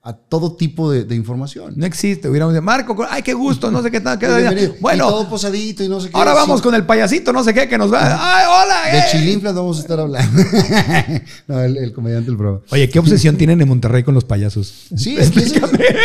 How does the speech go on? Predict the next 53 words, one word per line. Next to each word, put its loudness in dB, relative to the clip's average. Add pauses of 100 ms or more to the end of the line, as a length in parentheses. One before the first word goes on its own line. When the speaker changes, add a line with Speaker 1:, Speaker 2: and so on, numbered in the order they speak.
Speaker 2:
eso, -4
porque -2
en 2
Speaker 1:
aquí, 2
Speaker 2:
todos 4
Speaker 1:
aquí 4
Speaker 2:
los, 4
Speaker 1:
es -6
todo 2
un 2
Speaker 2:
porque 4
en 2
todos 4
los 2
programas 4
tiene 4
que 2
haber 4
un 2
payaso. 4
Speaker 1:
Siempre, 0
en -2
todos 0
los -2
canales, -2
en -4
todos -4
los -4
programas. -8
Speaker 2:
Todos 4
tiene 4
que 4
haber 6
un 2
payaso. 4
Speaker 1:
Siempre. 0 (340)
Oye, 4 (360)
eh, 6
Speaker 2:
<laughs> -4
No, 0
nada 2
Speaker 1:
tu 4
Speaker 2:
en -6
contra -2
de -2
Speaker 1:
tu -2
Speaker 2:
los -4
Speaker 1:
mamá -2
Speaker 2:
payasos, -2
nada 2
más, -4
eh, 2
me, -2